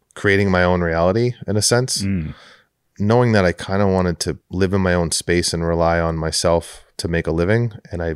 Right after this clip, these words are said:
Speaker 1: wanted to live an authentic life outside of, like, I guess the system. Is an
Speaker 2: Okay.
Speaker 1: easier way to say that? I don't know. I kinda wanted to figure it out on my own, basically.
Speaker 2: Yeah.
Speaker 1: I don't know if that was, like, the stubbornness.
Speaker 2: <laughs>
Speaker 1: I wanted to own what I did for a living.
Speaker 2: Yeah.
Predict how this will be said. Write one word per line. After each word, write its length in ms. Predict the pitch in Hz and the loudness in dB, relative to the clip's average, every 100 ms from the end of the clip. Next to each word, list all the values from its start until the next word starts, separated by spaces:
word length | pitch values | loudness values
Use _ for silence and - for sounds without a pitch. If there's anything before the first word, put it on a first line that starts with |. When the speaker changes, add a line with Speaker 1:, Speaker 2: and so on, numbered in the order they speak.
| - | -6
Speaker 1:
wanted 240 | 87 87 | -4 -2
to 80 | 82 | -2
live 200 | 87 82 | -4 -2
an 80 | 85 | -4
authentic 480 | 82 - 82 80 - | -6 -4 -6 -6 -4
life 460 | 82 82 - - - _ _ _ _ _ _ _ _ _ _ _ _ - | -2 -2 -4 -18 -20 _ _ _ _ _ _ _ _ _ _ _ _ -2
outside 480 | 110 101 113 95 101 | 0 2 4 4 4
of, 260 | 92 85 | 2 -2
like, 260 | 85 92 - | -4 -4 -6
I 80 | 85 | -4
guess 160 | 98 | -4
the 100 | - | -2
system. 480 | - 107 - 139 127 _ _ - - - | -2 -2 0 -2 -2 _ _ -20 -20 -14
Is 200 | 104 92 | -10 -6
an 80 | 87 151 | -6 -4
Speaker 2:
Okay. 100 | 95 | -2
Speaker 1:
easier 220 | 98 101 | 2 4
way 80 | 98 | 2
to 80 | |
say 180 | 90 95 | 2 2
that? 140 | 107 98 | 4 4
I 40 | |
don't 120 | 95 | 2
know. 240 | 90 87 - _ - - - | 0 -2 -6 _ -20 -16 -4
I 140 | 135 | 0
kinda 200 | 147 185 | 4 6
wanted 180 | 175 156 | 6 6
to 80 | 113 | 4
figure 280 | - 143 131 | 4 4 6
it 60 | |
out 120 | 131 | 6
on 80 | 127 | 6
my 140 | 104 95 | 4 4
own, 220 | 110 127 | 4 6
basically. 560 | 131 131 135 139 139 - | 4 4 4 4 4 0
Speaker 2:
Yeah. 220 | 95 82 | -2 0
Speaker 1:
I 40 | |
don't 100 | 69 107 | 2 2
know 60 | |
if 80 | 101 | 4
that 100 | 98 | 2
was, 180 | 98 95 | 2 0
like, 120 | 92 | -2
the 60 | - | -2
stubbornness. 580 | - 98 101 101 107 - _ | 0 2 2 2 0 -2 _
Speaker 2:
<laughs> 200 | 143 - | -8 -2
Speaker 1:
I 80 | 123 | 2
wanted 240 | 135 165 143 | 4 6 4
to 100 | 92 | 4
own 300 | 107 113 110 | 4 4 4
what 100 | 95 | 4
I 80 | |
did 400 | 85 82 95 82 - | 2 2 0 0 -6
for 140 | - 92 | -2 0
a 40 | |
living. 360 | 92 85 80 92 _ | 0 -2 -6 -10 _
Speaker 2:
Yeah. 240 | 98 92 | -2 0